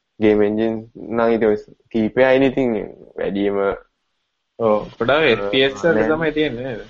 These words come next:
Speaker 1: ඔව්. එෆ් පී එස් වලට තමයි ගොඩක්ම තියෙන්නේ. මොකද ඔය ලයිටිං ඉෆෙක්ට්ස් ඔය ඔක්කොම ඒවා වෙනස් වෙන්නේ කොහොමද? ඔය මේ මොන හරි බිල්ඩිමක් හරි ගස් කොළන් කැඩෙන්නේ කොහොමද වෙලී තිබ්බා මොන හරි වැදුනාම ඒ වගේ දේවල් ඉතින් හුඟක් ඒවාට කොමන් නේ.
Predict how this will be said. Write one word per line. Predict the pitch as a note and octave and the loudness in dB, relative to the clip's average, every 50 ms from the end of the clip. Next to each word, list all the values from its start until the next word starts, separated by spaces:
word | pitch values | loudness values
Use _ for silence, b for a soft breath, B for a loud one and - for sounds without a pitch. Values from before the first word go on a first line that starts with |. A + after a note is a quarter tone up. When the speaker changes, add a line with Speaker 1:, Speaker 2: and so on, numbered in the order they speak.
| - _ _ _ _ _ _ _ _ _ _ _ _ - - _ _ _ _ _ - | -20 _ _ _ _ _ _ _ _ _ _ _ _ -20 -20 _ _ _ _ _ 0
Speaker 1:
ඔව්. | - C3+ B2+ A2 F#2+ G2 F#2 - | 4 4 4 4 4 0 -2 -2
එෆ් | G2 G#2 G#2 - | -2 -2 -2 0
පී | - D#3 D3 | 2 2 4
එස් | D3 D3 | 4 4
වලට | - E3 D3+ B2 | 4 4 6 6
තමයි | A#2 B2 C3+ A#2+ | 4 4 4 6
ගොඩක්ම | G#2 G2+ G#2 G#2 G2 F#2+ | 6 6 6 6 4 2
තියෙන්නේ. | F#2 G#2 G#2+ G2+ F#2+ F#2 F2 - _ _ _ | 0 0 0 0 0 -2 -8 -14 _ _ _
මොකද | - G2+ G2+ G2+ G2+ | -8 -4 -4 -2 0
ඔය | G2+ G2+ G2+ G2+ G2 F#2 - - _ _ _ _ _ _ _ _ _ _ _ - | 2 2 2 2 0 -2 -4 -10 _ _ _ _ _ _ _ _ _ _ _ -2
ලයිටිං | G#2+ G#2 G2+ G2+ F#2 - A2 A2 | 0 2 2 2 2 0 -2 0
ඉෆෙක්ට්ස් | G#2+ G2+ F2 F2 F#2 - - | 0 -2 -2 -6 -10 -6 -2
ඔය | A2+ A#2+ B2 | 2 4 6
ඔක්කොම | A#2 A2 - - - A#2+ B2 | 6 4 2 0 -2 2 4
ඒවා | B2 A#2+ - - - _ _ _ _ _ _ _ - - A2+ A2 G#2+ | 4 2 2 -2 -10 _ _ _ _ _ _ _ -4 0 2 2 2
වෙනස් | G#2 G#2 G#2 G2+ - | 2 0 0 -2 -4
වෙන්නේ | G2+ G2 F#2 | -6 -6 -6
කොහොමද? | F2+ G2+ G2 G#2 A2+ | -6 -4 -2 2 4
ඔය | A#2+ A#2 A2+ A2 G#2+ | 6 6 6 6 4
මේ | G#2 G#2 G2+ G2 G2 G2 G2+ - _ _ _ _ _ _ _ _ _ _ _ _ _ _ _ - | 2 0 -2 -2 -4 -6 -8 -12 _ _ _ _ _ _ _ _ _ _ _ _ _ _ _ -8
මොන | A2 A2 A2 A2+ | -2 0 2 2
හරි | A2 G#2+ G#2+ G#2 A2+ A2 G2 - - _ _ - D2+ | 4 2 2 2 0 -2 -4 -4 -8 _ _ -14 -8
බිල්ඩිමක් | A2 A2+ A2+ A2 A2 A2 G#2+ G#2 G#2 G#2 | -4 -2 0 0 0 2 0 0 -2 -2
හරි | - G2+ G2+ B2 B2+ A#2+ | -6 -4 0 0 2 2
ගස් | G#2+ A2 A2 A2 - - - | 2 2 2 0 -2 -6 -10
කොළන් | - - A2+ A2 G#2+ A2 A#2+ B2 - | -2 0 2 2 2 2 0 -4 -6
කැඩෙන්නේ | - - A#2 A2 A2 A2 A2 A2 G#2 | -6 -4 -2 0 0 0 0 0 0
කොහොමද | G#2+ G#2+ G#2 | 2 2 2
වෙලී | G#2 G#2+ G#2 G#2 F#2+ | 2 2 0 0 -2
තිබ්බා | G#2 F#2+ F#2 F#2 G2+ G2 G2 A2 | -4 -6 -4 -4 -2 -2 0 0
මොන | A2+ A2+ G#2+ G#2 | 0 0 0 -2
හරි | G#2 G#2 G2+ G#2 G#2 | -2 -2 -2 0 2
වැදුනාම | G#2 G#2+ G#2 G#2 G#2+ G2+ G2+ A2 A#2+ C#3+ | 2 2 2 0 -2 0 0 0 2 2
ඒ | C#3 B2+ B2 | 2 2 4
වගේ | A#2+ B2 B2+ B2+ C3 | 2 2 2 0 0
දේවල් | C3 C3 C3+ C3+ C3+ C#3 | 0 0 0 -2 -2 -4
ඉතින් | C3+ - D3 C#3+ C3+ | -6 -6 -6 -4 -4
හුඟක් | A#2+ A2+ A2+ A2 A2 - | -2 -2 -2 -2 -2 0
ඒවාට | B2 B2+ - - | -2 -2 -2 -2
කොමන් | - A2+ G#2 G#2 A2+ A#2+ B2+ | -6 -6 -4 -4 -6 -6 -6
නේ. | C3+ C#3+ D3+ | -8 -10 -10